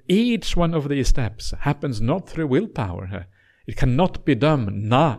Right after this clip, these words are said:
chetanaya karaniya. It is not to be done by the will. Uh, it happens dhammata. It is according to nature. Uh, if you let go, uh, if you allow everything to go, then this process happens by itself. Uh,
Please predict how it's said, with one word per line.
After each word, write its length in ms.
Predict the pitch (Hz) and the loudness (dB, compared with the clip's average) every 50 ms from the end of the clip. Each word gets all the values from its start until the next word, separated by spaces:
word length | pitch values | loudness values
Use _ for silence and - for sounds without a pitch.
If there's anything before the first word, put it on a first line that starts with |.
| - - | -4 0
chetanaya 680 | - - 143 - - 131 120 113 117 131 131 123 113 | 4 4 4 4 2 0 -2 0 0 0 0 0 -2
karaniya. 600 | - - 123 120 113 110 120 143 170 156 113 95 - - - - - _ - | -2 -2 -2 0 0 0 0 0 0 0 0 -2 -4 -6 -12 -20 -16 _ -6
It 80 | 131 | -4
is 100 | 135 127 | -4 -2
not 320 | 107 113 120 170 180 - - - - - | -2 0 2 2 2 2 2 2 2 4
to 100 | - 131 | 4 4
be 120 | 123 123 | 2 2
done 420 | 107 - 127 117 101 95 87 90 - - | 2 2 2 2 2 0 -4 -8 -6 -4
by 140 | 123 110 104 | -2 0 0
the 120 | 101 101 | 0 0
will. 340 | 92 95 131 190 208 156 98 | 2 2 2 0 0 -4 -8
Uh, 120 | 90 85 - _ _ _ _ _ _ _ | -10 -12 -14 _ _ _ _ _ _ _
it 100 | - 104 | 0 4
happens 380 | - - 139 - - 120 110 107 | 4 4 4 2 -2 -4 -4 -4
dhammata. 680 | 104 - 123 143 175 156 117 - - 127 95 87 - - _ _ | 0 0 2 2 2 0 0 0 0 0 0 -2 -4 -10 _ _
It 140 | - 135 117 | -4 0 2
is 100 | 117 - | 4 4
according 540 | 120 110 - - - 131 131 139 135 131 123 | 4 4 2 0 2 2 2 2 2 -2 -6
to 100 | - - | -4 -4
nature. 500 | 110 107 113 135 151 - - - 104 98 90 101 | -2 0 0 -2 -2 -6 -12 -14 -14 -12 -10 -12
Uh, 60 | 90 87 _ - - - - _ - | -12 -12 _ -20 -20 -20 -16 _ -8
if 180 | 120 104 - | -8 -4 0
you 120 | 156 185 202 | 2 2 2
let 200 | 170 160 151 - | 2 0 0 0
go, 320 | - 151 131 110 92 85 | 0 2 2 2 0 -4
uh, 100 | 85 87 95 _ _ _ _ _ - | -6 -10 -14 _ _ _ _ _ -12
if 180 | - 117 - 123 | -10 -6 -2 -2
you 80 | 113 | 0
allow 320 | 107 107 110 123 135 151 170 | 0 0 0 2 2 0 0
everything 400 | 160 147 143 160 151 - 151 135 | 0 -2 -4 -4 -4 -4 -6 -6
to 100 | - 143 | -4 -4
go, 420 | 127 117 123 120 110 92 87 - - - _ _ _ _ - | -2 0 2 2 2 2 0 -4 -10 -18 _ _ _ _ -2
then 200 | 123 135 165 151 | -2 -2 0 0
this 140 | 139 131 - | 0 2 2
process 540 | - - 117 139 139 - - 101 95 - | 4 4 2 4 4 4 4 4 4 4
happens 340 | - 120 110 110 - 113 107 | 4 2 2 0 -6 -8 -8
by 200 | - 113 107 101 | -6 -4 -4 -4
itself. 520 | 95 - - - 110 98 87 82 - - - | -4 0 2 2 2 2 0 -2 -10 -12 -12
Uh, 80 | 90 | -12